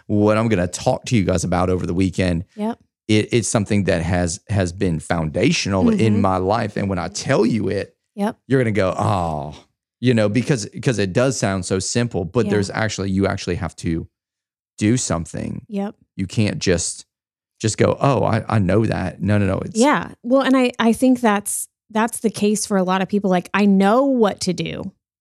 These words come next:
Speaker 2: I know what to do.
Speaker 1: Yeah.
Speaker 2: And sometimes I think we think that will change our circumstances. I know the right things. No, but until you actually apply it, until you actually pick it up and read it, until you actually believe it's the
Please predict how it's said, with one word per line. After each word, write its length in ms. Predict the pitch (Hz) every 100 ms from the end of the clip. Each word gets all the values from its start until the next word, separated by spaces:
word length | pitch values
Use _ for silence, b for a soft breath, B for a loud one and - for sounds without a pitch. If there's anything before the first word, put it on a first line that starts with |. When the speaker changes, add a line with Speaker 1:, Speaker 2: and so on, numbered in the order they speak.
| _
Speaker 2:
I 140 | 180 190
know 280 | 180 220 311
what 200 | 240 -
to 100 | -
do. 340 | - - - -
Speaker 1:
Yeah. 220 | - - - _ _ _ 220
Speaker 2:
And 200 | 214 202
sometimes 440 | 233 240 247 220
I 80 | 190
think 240 | 208 190
we 140 | 202 196
think 560 | - - _ 202 185
that 180 | 196 185
will 80 | 160
change 520 | - 208 196 180 180
our 160 | - 185
circumstances. 640 | - 185 180 160 180 175 185
I 120 | 202
know 340 | 202 226 302
the 80 | 254
right 280 | 185 175 -
things. 380 | 190 175 190 202
No, 260 | 208 269
but 240 | 190 196 - _ _ -
until 320 | 214 202 254
you 200 | 254 214
actually 720 | - 214 - 233 208 180 165 185 _ _ _ 196
apply 460 | - - 190 208
it, 300 | 208 170 - -
until 280 | 196 226
you 140 | 220 220
actually 440 | 190 185 202 185
pick 220 | 180 190
it 60 | 185
up 140 | 180 175
and 140 | 165
read 240 | 190 202
it, 200 | 175 165
until 240 | 196 170 202
you 160 | 202
actually 440 | 196 185 - 185 180
believe 460 | 170 180 180 190
it's 220 | 185 - -
the 380 | 180 175 170